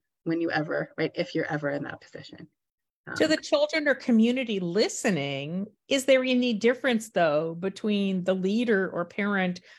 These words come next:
Speaker 2: who is pretend angry or the one, because the whole reason it has its effect is 'cause you scare people.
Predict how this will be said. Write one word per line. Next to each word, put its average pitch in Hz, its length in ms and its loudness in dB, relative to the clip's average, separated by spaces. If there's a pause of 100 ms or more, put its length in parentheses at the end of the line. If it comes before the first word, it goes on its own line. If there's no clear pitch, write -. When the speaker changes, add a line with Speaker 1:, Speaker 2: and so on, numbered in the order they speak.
Speaker 2:
who 226 180 4
is 190 160 2
pretend 247 800 0
angry 156 760 -2 (760)
or 247 120 6
the 254 100 8
one, 240 180 6
because 277 460 4
the 226 160 6
whole 277 220 4
reason 269 260 0
it 226 80 0
has 233 240 0
its 214 160 -2
effect 392 500 0
is 196 100 -2
'cause - 240 -2
you 208 80 0
scare 320 440 0
people. 160 720 -4